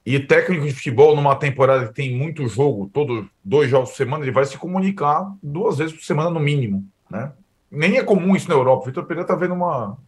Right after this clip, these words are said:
vivendo uma, uma coisa nova. É, a,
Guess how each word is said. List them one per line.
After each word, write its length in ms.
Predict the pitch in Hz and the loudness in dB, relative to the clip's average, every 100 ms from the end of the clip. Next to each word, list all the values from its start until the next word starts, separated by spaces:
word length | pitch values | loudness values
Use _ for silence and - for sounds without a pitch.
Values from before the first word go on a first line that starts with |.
| _ | _
vivendo 240 | 104 110 131 | -8 -6 -2
uma, 420 | 139 113 90 - - | 0 0 -2 -8 -12
uma 160 | 101 98 | -10 -6
coisa 280 | 120 123 | -4 -2
nova. 460 | 135 113 113 92 85 - - - _ _ _ _ _ _ _ _ | 0 0 0 -2 -8 -12 -20 -20 _ _ _ _ _ _ _ _
É, 800 | 139 147 147 147 147 143 143 - _ _ _ _ _ | 2 4 4 6 6 4 2 -4 _ _ _ _ _
a, 240 | 120 160 | -2 -2